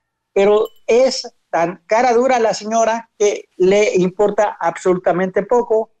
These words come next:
y ella se va a quedar precisamente en la Suprema Corte. Así es que,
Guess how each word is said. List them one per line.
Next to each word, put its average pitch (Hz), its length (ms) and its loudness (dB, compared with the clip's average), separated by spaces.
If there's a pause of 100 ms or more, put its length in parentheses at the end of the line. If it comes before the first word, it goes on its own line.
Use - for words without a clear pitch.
(120)
y 185 120 -2
ella 226 260 2
se 180 140 -4
va 190 80 0
a 190 80 -2
quedar 190 540 -2 (520)
precisamente 190 1040 -2
en 185 440 0
la 165 420 -2 (220)
Suprema 147 520 -4
Corte. - 380 -4 (400)
Así 208 220 0
es 214 160 -2
que, - 380 -4